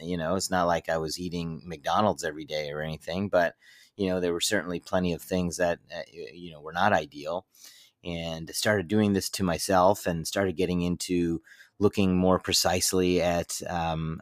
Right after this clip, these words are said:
uh, at my health in, in different ways, using different kinds of tests like nutritional genetics and microbiome testing and things like that, and started using that information to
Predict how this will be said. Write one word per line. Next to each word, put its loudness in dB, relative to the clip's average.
uh, -6
at -4
my -2
health 0
in, -2
in -6
different -6
ways, -2
using -4
different -10
kinds -6
of -18
tests -4
like -8
nutritional -10
genetics -6
and -10
microbiome -4
testing -8
and -18
things -12
like -10
that, -8
and -4
started 2
using 0
that 4
information -2
to -4